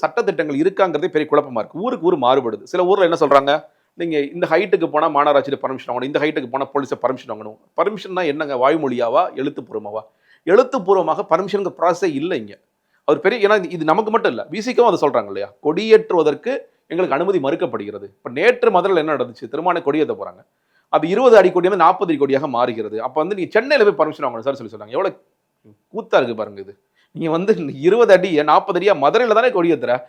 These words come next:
அதுக்கு எதுக்கு போய் சென்னையில நீ பர்மிஷன் வாங்கணும்? அவர் சொல்றாரு, அங்க இருக்கிற அபிஷியல் சொல்றாரு, வித்தியாச வித்தியாசமான ரூல்ஸ் வச்சிருக்காங்க, இதுக்கு ஒரு ப்ராப்பரான ரூல்ஸே கிடையாது. ஆனா இந்த இடத்துல இந்த ரூல்ஸை ஏன் வளர்ச்சி, ஏன் வைக்காம இருக்கிறாங்கன்னா,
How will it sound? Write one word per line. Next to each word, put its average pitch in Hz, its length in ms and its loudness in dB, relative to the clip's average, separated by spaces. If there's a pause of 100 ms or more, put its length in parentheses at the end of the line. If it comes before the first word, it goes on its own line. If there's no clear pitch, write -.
(140)
அதுக்கு 233 260 0
எதுக்கு 269 200 6
போய் 220 100 0
சென்னையில 214 360 0
நீ 170 140 0
பர்மிஷன் 180 200 -2
வாங்கணும்? 175 260 2
அவர் 190 80 0
சொல்றாரு, 247 260 4
அங்க 190 120 0
இருக்கிற 202 520 2 (240)
அபிஷியல் 214 300 -2
சொல்றாரு, 180 400 2 (340)
வித்தியாச 240 420 4
வித்தியாசமான 202 440 4
ரூல்ஸ் 175 180 0
வச்சிருக்காங்க, 127 320 -2
இதுக்கு 139 240 -2
ஒரு 139 40 -6 (180)
ப்ராப்பரான 190 360 6
ரூல்ஸே 165 240 -2
கிடையாது. 120 320 -2 (400)
ஆனா 226 180 0
இந்த 262 280 4
இடத்துல 214 240 4
இந்த 190 120 4
ரூல்ஸை 220 340 0
ஏன் 214 220 4
வளர்ச்சி, 175 380 2
ஏன் 247 140 4
வைக்காம 180 340 0
இருக்கிறாங்கன்னா, 127 500 -6